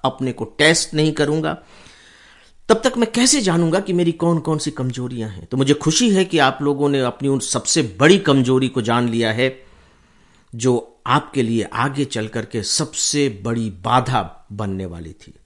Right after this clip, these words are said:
मैं ऐसे स्टूडेंट को जानता हूं जो प्री में सेवेंटी फ़ाइव परसेंट स्कोर किया, जिसने पांच बार सेवेंटी फ़ाइव परसेंट स्कोर किया, लेकिन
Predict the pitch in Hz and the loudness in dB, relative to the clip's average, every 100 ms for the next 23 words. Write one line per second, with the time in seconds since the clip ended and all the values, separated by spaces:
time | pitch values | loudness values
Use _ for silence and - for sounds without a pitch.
0 | _ _ - 117 127 131 143 127 120 117 | _ _ -6 0 2 4 2 0 -2 -2
1 | 120 104 92 123 156 160 151 117 104 - | -2 -4 -2 -2 0 -2 -2 -4 -4 2
2 | 208 175 101 - - _ _ - - 160 | 4 4 0 -6 -20 _ _ 0 2 4
3 | 165 160 190 214 170 - 147 139 131 135 | 4 0 2 2 0 -2 -2 -2 -4 -4
4 | 131 - 127 120 113 117 143 - 165 208 | -4 -6 -4 -2 -2 -2 -4 -2 2 2
5 | 208 120 143 185 185 170 170 170 170 165 | 2 0 4 4 4 0 0 -2 -4 -4
6 | 160 160 156 143 - 156 156 180 113 _ | -6 -8 -8 -8 -6 -6 -6 -10 -10 _
7 | _ _ _ _ 120 127 | _ _ _ _ -8 -8